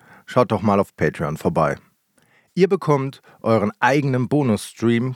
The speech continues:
ganz ohne Werbung vor dem Intro, dafür mit allem Extramaterial schön gesammelt an einem Ort. Neue Folgen und die Bonusfolgen landen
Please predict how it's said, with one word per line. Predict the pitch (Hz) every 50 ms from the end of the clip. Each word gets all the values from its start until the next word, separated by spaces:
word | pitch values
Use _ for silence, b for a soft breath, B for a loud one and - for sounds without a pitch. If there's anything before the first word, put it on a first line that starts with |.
| -
ganz | - 113 107 113 113 -
ohne | 98 113 104 101 -
Werbung | 110 104 101 98 101 101 98
vor | - 113 101
dem | 95 92 -
Intro, | - 135 147 - - 123 117 113 110 - _ -
dafür | 107 104 104 - - 107
mit | 98 98 - - _ -
allem | 107 123 135 131 135 - _
Extramaterial | - 123 - - - - 110 98 98 95 98 - - 104 98 95 95 95 101 95 _ -
schön | - - - 180 170 170 160
gesammelt | 139 104 101 104 95 95 95 92 - - -
an | 98 98 - -
einem | 98 101 107 110 110 110 -
Ort. | - 82 73 - - - - _ _ _ _ _ _ _ _ _ _ _ _ _
Neue | - 120 147 180 196 170
Folgen | - - 98 92 95 104 120 135 - -
und | 120 110 -
die | 113 101
Bonusfolgen | 95 131 139 165 165 120 95 - - - 104 104 117 139 151
landen | 139 131 147 - 151 156